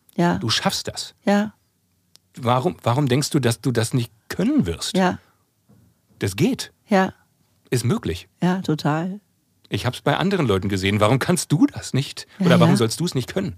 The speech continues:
Speaker 1: Ja.
Speaker 2: Logisch kannst du das.
Speaker 1: Ja, richtig. Richtig, das ist die Haltung. Die hab ich
Speaker 2: Ja.
Speaker 1: auch. Das ist toll. Ich habe zwei Fragen noch.
Speaker 2: Ja.
Speaker 1: Wir, ah, wir könnten noch so viel weiterreden. Wir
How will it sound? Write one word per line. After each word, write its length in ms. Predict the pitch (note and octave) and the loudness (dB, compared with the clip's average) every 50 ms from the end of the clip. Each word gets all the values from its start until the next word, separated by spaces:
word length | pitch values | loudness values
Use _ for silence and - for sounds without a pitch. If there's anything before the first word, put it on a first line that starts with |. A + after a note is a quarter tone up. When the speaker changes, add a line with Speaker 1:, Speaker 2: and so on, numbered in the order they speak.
| _ _ - | _ _ 4
Speaker 1:
Ja. 260 | G#3+ F#3+ F#3 F#3 - | 4 6 4 4 2
Speaker 2:
Logisch 360 | - - - - - - - | -2 -6 -6 -4 -4 -6 -8
kannst 220 | - - F2+ - - | -8 -14 -16 -16 -16
du 40 | A#2+ | -18
das. 240 | - - - - _ | -20 -20 -20 -8 _
Speaker 1:
Ja, 140 | - C#3+ E3 | 2 2 4
richtig. 480 | F3+ G#3+ A#3 - - - E3+ - - - - | 4 2 0 -2 -4 -8 -8 -10 -6 -2 0
Richtig, 280 | A3 C4 - - - | 0 0 0 -2 -6
das 220 | - - - - - | -2 -2 -2 -2 -2
ist 140 | A3 - - | -6 -4 -2
die 100 | G3 G#3 | -2 -2
Haltung. 400 | A#3 C4+ C4+ - A#2 G#2+ F#3 - - | -2 -6 -6 -6 -8 -8 -8 -8 -8
Die 80 | E3+ F#3 | -8 -6
hab 100 | F#3 F#3 | -8 -8
ich 80 | G#3 - | -10 -8
Speaker 2:
Ja. 160 | - A#2 - | -6 -6 -6
Speaker 1:
auch. 20 | - _ _ - | -8 _ _ -12
Das 160 | E3 F3 - | -10 -10 -10
ist 120 | - - | -12 -10
toll. 240 | - - E3 D#3 - - - - - - - - - - - _ - - - | -6 -4 -4 -4 -4 -8 -12 -16 -14 -14 -14 -14 -14 -16 -20 _ -20 -16 -6
Ich 80 | E3 F3 | 0 0
habe 140 | E3+ E3 | 0 0
zwei 240 | D#3 - - E3+ E3+ | 0 2 4 2 2
Fragen 320 | D#3+ - - A2 G#2 A2+ G#2+ | 2 0 -2 0 0 2 0
noch. 200 | G#2+ A2 - - | 0 0 0 2
Speaker 2:
Ja. 200 | D3 B2+ G#2 F2+ | 2 4 4 2
Speaker 1:
Wir, 100 | D3 - - D3+ - - | -2 -6 -8 -8 -4 0
ah, 280 | - D#3 E3 E3+ D#3 | 2 4 4 4 4
wir 80 | D3 D3+ | 2 2
könnten 200 | - E3 - D#3+ | 0 2 2 2
noch 100 | D#3 D3 | 0 2
so 160 | - F#3 G3 | 2 2 2
viel 260 | - - F#3+ E3+ D#3+ | 2 2 0 2 4
weiterreden. 480 | - F3 F3+ F3+ D#3 D3 D3+ D#3 D3+ | 4 4 4 6 4 6 6 6 6
Wir 40 | C#3 | 4